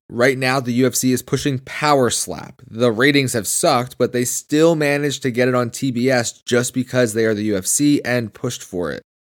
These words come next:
Flow couldn't do that. Obviously, decisions like where A D C C is going to be broadcast don't happen suddenly, and I highly doubt Flow was caught off guard by this news. This is probably why, or at least a contributing factor as to why they just threw a ton of money at Gordon Ryan,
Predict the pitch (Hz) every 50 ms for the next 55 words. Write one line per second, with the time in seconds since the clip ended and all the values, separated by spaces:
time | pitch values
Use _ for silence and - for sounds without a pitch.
0 | _ _ _ - - 135 139 139 139 131 131 - 127 120 117 107 98 - 104 104
1 | 92 87 82 67 69 60 - - _ _ _ _ _ - 127 139 147 143 156 135
2 | - 143 127 127 - - 131 120 127 139 131 123 120 117 107 98 104 113 113 104
3 | - 101 113 113 110 113 101 - - 117 107 - - 120 123 127 107 104 113 110
4 | 110 104 98 92 98 98 - - 117 127 131 127 131 - 131 123 120 117 - -
5 | 120 110 104 110 101 95 - 95 85 - - - - 151 156 151 151 143 147 147
6 | 131 117 117 110 101 104 - - - - 156 156 156 156 147 143 131 120 123 120
7 | 120 - - - - - 117 117 117 117 110 101 - - - - 110 110 104 104
8 | 104 - - - 101 101 107 101 107 107 107 110 110 98 - - 120 117 120 120
9 | 120 101 - - - _ _ _ _ _ _ _ _ _ - 104 107 113 117 135
10 | 139 135 131 131 - 131 120 - - - - - - 123 113 113 123 127 131 135
11 | 120 127 123 117 104 104 113 113 113 117 120 123 127 139 160 147 123 120 117 107
12 | 92 113 120 117 - - 107 - - 107 101 - - 127 117 110 110 110 104 -
13 | - 110 120 123 127 135 _ - 139 123 - 123 123 120 113 - - - 127 120
14 | 113 113 113 110 117 123 135 135 120 113 110 101 117 107 - - - 120 123 98
15 | - - - - - - - - 117 120 127 131 131 127 107 113 113 113 117 120
16 | 117 110 104 95 - - 110 110 98 98 98 101 104 113 127 139 151 151 160 156